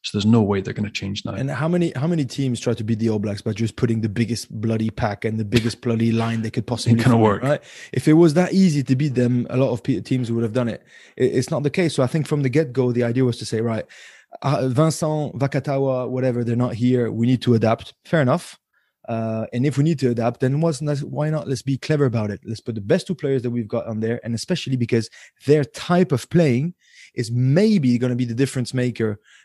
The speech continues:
Speaker 2: between just doing another game like everybody else when you're at the fiftieth minute and you're down by one point and you ended up, you know, conceding thirty against the All Blacks, or actually seriously having two guys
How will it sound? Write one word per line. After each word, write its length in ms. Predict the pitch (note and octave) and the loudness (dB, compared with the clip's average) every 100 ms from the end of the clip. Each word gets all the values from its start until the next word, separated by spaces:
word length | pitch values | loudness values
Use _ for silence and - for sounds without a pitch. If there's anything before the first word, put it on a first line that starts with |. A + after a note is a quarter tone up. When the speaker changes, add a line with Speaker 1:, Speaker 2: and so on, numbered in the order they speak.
| - | -10
Speaker 2:
between 300 | A#2 B2 A2+ | -4 -2 0
just 200 | C3 - | 0 0
doing 180 | C#3 | 0
another 280 | C3 D3 F3 | 2 0 2
game 460 | D#3+ D#3+ D#3+ D#3 C#3 - - | 4 4 4 2 -2 -8 -10
like 140 | A#2+ B2+ | -4 0
everybody 440 | C3+ D3 D#3+ D#3 | 2 4 6 8
else 320 | D3 D3 - | 6 4 0
when 140 | A#2+ A2 | -2 0
you're 140 | A#2 | 2
at 60 | A2 | 0
the 60 | |
fiftieth 440 | G#2+ D#3+ - D3+ - | 0 -2 2 0 0
minute 240 | D3 C3+ | 0 -2
and 140 | - A2+ | -2 -2
you're 120 | A2+ | -2
down 240 | A2+ C#3 | 0 0
by 120 | C#3 A#2 | 0 2
one 220 | C#3 D3 | 2 2
point 260 | C#3 C3 | 2 0
and 240 | - A#2 A2 | 0 -4 -2
you 80 | A#2+ | -2
ended 240 | A#2+ A2+ | 0 -2
up, 200 | A2+ - | -2 -6
you 140 | E2 A#2 | -4 -2
know, 180 | G#2+ - - - - - | -2 -6 -16 -20 -20 -4
conceding 380 | A#2+ - C3+ B2+ | -2 2 2 2
thirty 400 | - C#3 - B2 | 2 2 4 2
against 220 | A#2 G#2+ | 2 0
the 60 | A#2 | 0
All 80 | |
Blacks, 240 | A#2 B2 A2 | 2 0 0
or 220 | - F#3 | 2 2
actually 280 | D3 C3+ B2+ | 2 -2 -4
seriously 440 | - F3+ D#3+ - | -2 2 2 0
having 240 | A#2+ B2 A#2+ | -2 -2 -2
two 180 | - E3 | -2 0
guys 340 | D3+ C#3 A2+ | 2 0 -2